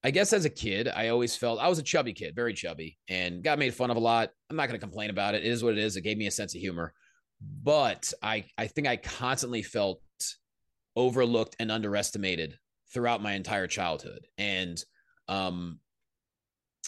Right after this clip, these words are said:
I think that definitely led into adulthood to where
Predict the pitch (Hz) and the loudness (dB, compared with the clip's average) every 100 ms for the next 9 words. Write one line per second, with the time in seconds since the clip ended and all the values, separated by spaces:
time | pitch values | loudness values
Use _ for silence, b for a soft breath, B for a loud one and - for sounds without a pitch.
0 | - _ _ _ _ _ _ _ _ _ | -18 _ _ _ _ _ _ _ _ _
1 | - 131 156 147 131 117 135 156 123 127 | -4 0 2 4 4 4 2 2 4 4
2 | 120 117 104 104 113 110 113 98 113 107 | 4 2 0 2 0 4 2 2 -2 0
3 | 104 98 95 | 0 0 -2